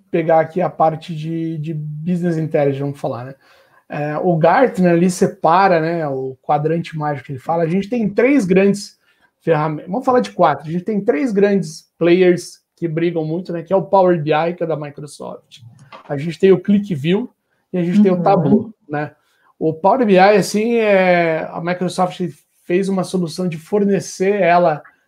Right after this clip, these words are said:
Speaker 1: é, gratuita, e não você pode baixar e fazer. Ele tá assim, no,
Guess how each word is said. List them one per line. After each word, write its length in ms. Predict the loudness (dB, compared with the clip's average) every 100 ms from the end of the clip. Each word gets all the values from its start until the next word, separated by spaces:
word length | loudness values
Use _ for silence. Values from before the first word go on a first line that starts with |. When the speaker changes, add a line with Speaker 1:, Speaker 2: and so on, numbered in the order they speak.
| _
Speaker 1:
é, 100 | -12
gratuita, 600 | -4 0 0 -2 -2 -2 -2
e 40 |
não 180 | -2 -4
você 180 | -6 -8
pode 260 | -2 -2
baixar 500 | 0 -2 -2 -6 -6
e 40 | -6
fazer. 340 | -8 -10 -8
Ele 120 | -8
tá 160 | -4 -2
assim, 240 | -2 -4 -4
no, 220 | -4